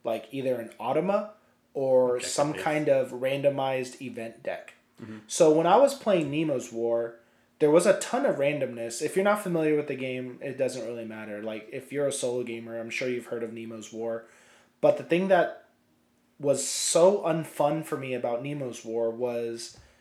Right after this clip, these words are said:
Speaker 1: I only played the game to score a certain threshold of points.
Speaker 2: Mm-hmm.
Speaker 1: And at certain thresholds, the game tells you, "You did good.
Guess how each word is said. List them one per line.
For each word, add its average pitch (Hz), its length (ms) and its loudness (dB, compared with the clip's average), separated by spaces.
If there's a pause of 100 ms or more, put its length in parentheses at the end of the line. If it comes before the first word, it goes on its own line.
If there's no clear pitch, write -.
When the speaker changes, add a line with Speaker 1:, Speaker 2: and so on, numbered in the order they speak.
(1120)
Speaker 1:
I 143 260 10
only 226 640 2 (180)
played 160 320 4
the 143 100 -4
game 139 540 -8 (140)
to 156 120 -2
score 143 520 2
a 127 80 -4
certain 139 540 -6
threshold 135 440 0
of - 160 -12
points. - 580 -12
Speaker 2:
Mm-hmm. 107 100 -10 (240)
Speaker 1:
And 143 140 6
at 135 120 0
certain 151 420 -2
thresholds, 127 600 4
the 139 100 -6
game 139 260 -6
tells 131 300 0
you, 127 280 -4 (400)
"You 113 140 -8
did 123 220 -4
good. 185 320 0